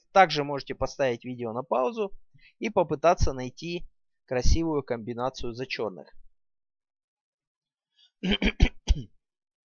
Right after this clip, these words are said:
Чёрные играют а бэ шесть, затем цэ бэ шесть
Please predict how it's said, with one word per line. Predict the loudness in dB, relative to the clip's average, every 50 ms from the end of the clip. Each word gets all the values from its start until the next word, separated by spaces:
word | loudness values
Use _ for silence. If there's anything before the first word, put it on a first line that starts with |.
| _ -20 -20 -18 -18 -18 -18 -20 -20 -20 -20 _ _ _ _ -8 -8 -8 -8 -10 -10
Чёрные | -2 2 2 4 4 2 0 0
играют | 2 4 6 6 6 4 2 2 2
а | 2 2
бэ | 4 0 -4
шесть, | -4 -6 -6 -6 -4 -6 -6 -6 -10 -14 -14 -14 _ _ _ _ _ _ _ _ _ -4 -4 -4 _ _ _ _ _
затем | -10 -8 -8 -8 -4 -4 -6 -6 -2 0
цэ | 0 0 0 -2
бэ | -4 -8
шесть | -8 -8 -10 -10 -12 -12 -14 -14 -6